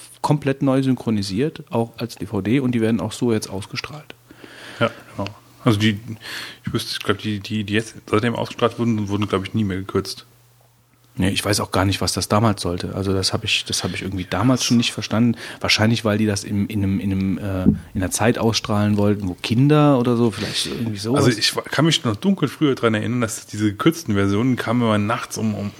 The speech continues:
Speaker 2: um, äh, Viertel vor zwölf oder so.
Speaker 1: Mhm.
Speaker 2: Und ich hab die eigentlich immer geguckt, aber <laughs> es war halt nicht so die typische Zeit, wo du Filme unbedingt kürzen müsstest.
Speaker 1: Nee, das stimmt. Das stimmt.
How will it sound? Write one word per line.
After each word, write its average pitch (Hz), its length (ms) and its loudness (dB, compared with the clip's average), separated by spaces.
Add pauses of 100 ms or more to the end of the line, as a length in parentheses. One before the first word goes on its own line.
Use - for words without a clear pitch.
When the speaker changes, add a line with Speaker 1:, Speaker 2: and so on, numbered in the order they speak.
(160)
Speaker 2:
um, 110 280 2
äh, 98 640 4
Viertel 117 200 -2
vor - 220 -4
zwölf 113 420 0
oder 92 220 4
so. 120 300 4
Speaker 1:
Mhm. 92 80 0
Speaker 2:
Und 92 240 2 (540)
ich - 80 2
hab - 80 2
die - 80 -4
eigentlich 95 180 0
immer 110 180 4
geguckt, 104 460 2
aber 92 120 2 (560)
<laughs> - 560 -20
es - 120 -6
war 87 80 0
halt 92 140 2
nicht 127 120 2
so - 100 0
die 104 120 6
typische - 340 -2
Zeit, - 360 -2
wo 104 40 2
du 98 80 2
Filme 120 260 0
unbedingt 107 300 2
kürzen 135 320 0
müsstest. 98 240 4
Speaker 1:
Nee, 107 100 6
das 104 140 2
stimmt. 98 340 0 (1200)
Das - 100 -10
stimmt. 98 380 -10